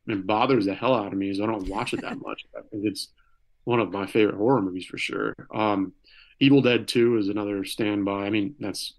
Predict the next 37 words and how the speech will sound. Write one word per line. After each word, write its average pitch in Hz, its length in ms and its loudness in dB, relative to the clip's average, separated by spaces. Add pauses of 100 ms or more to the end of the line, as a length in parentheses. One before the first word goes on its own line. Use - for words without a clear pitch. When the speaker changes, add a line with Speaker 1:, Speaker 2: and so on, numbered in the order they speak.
(120)
Speaker 1:
like, - 280 -6
Speaker 2:
Yeah. - 160 -20 (120)
Speaker 1:
a 135 100 -4
classic. - 500 -6
Everyone 107 300 2
loves 98 180 0
that, 101 160 -2
but, - 180 -4 (120)
you - 120 -10
know, - 140 -12 (320)
Speaker 2:
<laughs> - 140 -20
Yeah. 113 100 0
Speaker 1:
I'd 107 100 0
say 117 140 6
that's 104 180 2
definitely 104 360 -2
in 101 60 0
the 95 60 -2
top 101 300 -4
five 98 300 -4
for 110 140 -2
me. 104 280 0 (560)
And 101 200 0
then, 104 460 2
let's 95 180 -6
see, 101 300 0
we 98 120 0
can 95 160 -2
round 104 220 0
it 101 80 2
out 104 220 0
with - 80 -10
something 98 260 -2
classy. 107 680 0
Um, 113 480 2
Speaker 2:
<laughs> 214 100 -14 (2250)
Speaker 1:
jeez, 107 480 -2